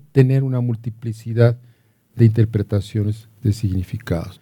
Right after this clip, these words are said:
Y esas interpretaciones de significados se van a ir descifrando a medida que se va viendo la toma. Si es muy corta,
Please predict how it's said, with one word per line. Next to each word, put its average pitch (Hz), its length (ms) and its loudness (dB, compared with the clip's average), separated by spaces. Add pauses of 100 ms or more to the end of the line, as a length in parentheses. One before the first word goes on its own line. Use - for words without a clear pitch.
(440)
Y 135 80 0
esas 147 140 4
interpretaciones 127 680 0
de - 60 -20
significados 123 760 -2
se - 300 -6
van 123 180 2
a 131 80 2
ir 127 240 0 (180)
descifrando 147 960 4
a 127 120 -2
medida 120 520 2
que 127 140 -4
se 110 140 -8
va 117 120 0
viendo 135 420 0
la 95 140 -10
toma. 80 340 -18 (800)
Si - 140 -10
es 120 80 -2
muy 151 160 6
corta, 160 640 4